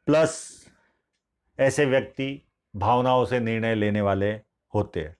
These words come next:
और ज़्यादा खेल इनके अगर, अगर पाम में है, तो इनकी माइंड लाइन पर है।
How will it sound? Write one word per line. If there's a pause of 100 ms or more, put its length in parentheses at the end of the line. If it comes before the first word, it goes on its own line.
(2500)
और
ज़्यादा
खेल (160)
इनके
अगर,
अगर
पाम
में
है, (420)
तो
इनकी
माइंड
लाइन
पर
है।